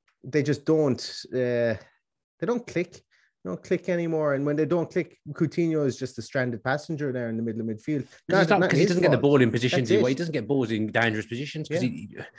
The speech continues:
Speaker 2: even when the centre backs pick up the ball, you kind of feel at the moment that, you know, Mings is as likely to pick a pass as any of the midfielders. That's how I feel
Speaker 1: Mm.
Speaker 2: when, when he's on the ball. But they're just, the distances are wrong again. I, when we've been good this season, I thought the distances were good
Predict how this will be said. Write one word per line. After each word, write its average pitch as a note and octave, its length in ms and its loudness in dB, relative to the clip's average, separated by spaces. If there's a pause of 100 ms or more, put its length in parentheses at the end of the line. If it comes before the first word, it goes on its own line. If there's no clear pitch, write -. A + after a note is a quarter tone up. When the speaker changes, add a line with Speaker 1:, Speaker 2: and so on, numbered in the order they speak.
(400)
Speaker 2:
even D#3+ 140 4
when F#3 80 8
the D3+ 40 6
centre E3+ 300 4
backs D3+ 200 -4
pick E3+ 220 0
up F3 80 -2
the C#3 80 -2
ball, D#3+ 380 2 (380)
you B2 100 -8
kind F3 260 0
of C#3+ 80 -2
feel C#3+ 200 6
at G#2+ 60 -2
the G#2 60 -4
moment G2 400 -4
that, G2+ 160 -10 (400)
you A#2 80 -8
know, A2 80 0
Mings A#2+ 340 6
is G#2 120 2
as F#2+ 200 -2
likely G#2+ 320 4
to F2+ 80 -4
pick - 160 -4
a G2+ 40 -4
pass G#2 260 -2
as E2+ 100 -6
any F2+ 140 0
of E2 60 -2
the F2 60 -2
midfielders. G2+ 480 -2 (340)
That's A#2+ 140 -4
how F#2+ 200 2
I F#2+ 80 2
feel D#2 300 -4
Speaker 1:
Mm. A2+ 60 -14 (600)
Speaker 2:
when, A2 200 0
when A2 120 4
he's G#2+ 100 4
on G#2 80 2
the F#2+ 60 2
ball. A2 220 2
But A2+ 80 -2
they're C3 80 -4
just, - 240 -10
the A#2 80 -4
distances C3+ 640 2
are C3 60 4
wrong B2+ 240 4
again. C3 340 4
I, C3 100 -2
when G3+ 220 6
we've G3+ 140 4
been D#3 120 6
good G2 140 0
this G2 160 -2
season, F#2 260 -2
I F#2+ 40 -4
thought A#2 180 -2
the F#2+ 60 -10
distances F#2+ 540 -6
were F2+ 100 -4
good F2+ 220 0